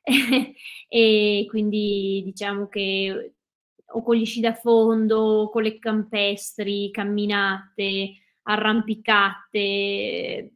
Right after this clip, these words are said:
Io sono sempre stata in montagna, oltre, vivevo in montagna, ma la vivevo veramente, diciamo, grazie a mia mamma principalmente.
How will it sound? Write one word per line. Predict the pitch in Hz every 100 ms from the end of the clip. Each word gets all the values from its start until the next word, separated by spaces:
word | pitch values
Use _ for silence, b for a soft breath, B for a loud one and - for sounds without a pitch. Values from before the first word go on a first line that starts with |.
| _
Io | 233 233 226
sono | 226 208
sempre | 208 208 202
stata | 214 202
in | 202
montagna, | 190 196 196 180 185 190 180 175 - - - _
oltre, | - 220 214 208 196 190 - _ _ _ _ _ _
vivevo | 226 233 240 254 226
in |
montagna, | 220 240 226 214 220 220
ma | 202
la | 208 220
vivevo | 220 214 208 202 202 202
veramente, | - 196 185 190 _ 190 190 185 180
diciamo, | 180 - 185 180 185
grazie | 185 180 196
a |
mia | 190 180
mamma | 180 180 180 185 _ _
principalmente. | - 202 190 190 185 185 185 202